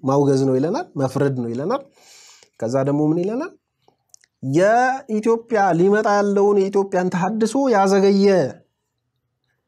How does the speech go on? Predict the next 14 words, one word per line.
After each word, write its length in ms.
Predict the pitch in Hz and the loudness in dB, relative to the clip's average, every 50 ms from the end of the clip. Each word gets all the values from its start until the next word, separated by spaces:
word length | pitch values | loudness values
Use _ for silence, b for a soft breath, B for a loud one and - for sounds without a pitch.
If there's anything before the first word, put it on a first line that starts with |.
| _ - | _ -4
እንደሆነ 500 | 147 151 170 165 160 151 147 147 170 196 277 381 - - _ _ _ _ - | 0 2 2 2 2 2 2 2 2 0 0 -2 -6 -12 _ _ _ _ -2
ይሄ 140 | 143 147 143 139 131 | 0 2 2 2 2
ማውገዝ 400 | 123 127 127 135 139 180 320 180 - - - _ _ _ _ _ _ _ _ _ _ _ _ _ _ _ _ - | 2 2 0 0 2 0 0 -2 -4 -10 -16 _ _ _ _ _ _ _ _ _ _ _ _ _ _ _ _ -20
ስተትን 380 | - - - 175 175 165 185 170 | -16 -6 -4 -2 -2 0 -2 -2
ስተት 320 | - 196 180 208 185 156 | 0 0 0 0 0 0
ነው 140 | 156 147 139 | -2 -2 0
ማለት፣ 300 | 135 127 127 156 330 339 - - _ _ _ _ 127 | 0 0 -2 -2 -4 -6 -10 -18 _ _ _ _ -4
ኑፋቄ 380 | 147 156 147 165 151 151 151 185 | -4 -2 -2 -2 -2 -2 -2 -2
ኑፋቄ 400 | 170 160 156 156 - 180 175 175 175 180 | -2 -2 -4 -4 -4 -4 -4 -2 -2 -2
ነው 140 | 156 147 | -2 -2
ማለት፣ 320 | 143 147 165 226 320 339 - - _ _ b b b b b b b - | -4 -4 -4 -4 -6 -6 -10 -14 _ _ b b b b b b b -8
ሊመጣ 460 | 131 127 135 160 185 190 196 202 196 196 | -6 -2 0 2 2 4 2 2 2 2
ያለውን 400 | 190 190 185 175 170 165 160 160 | 4 4 4 4 2 2 0 0
ተሐድሶ 500 | 147 151 139 135 143 135 147 156 151 - | -2 -4 -4 -4 -4 -4 -4 -4 -2 -2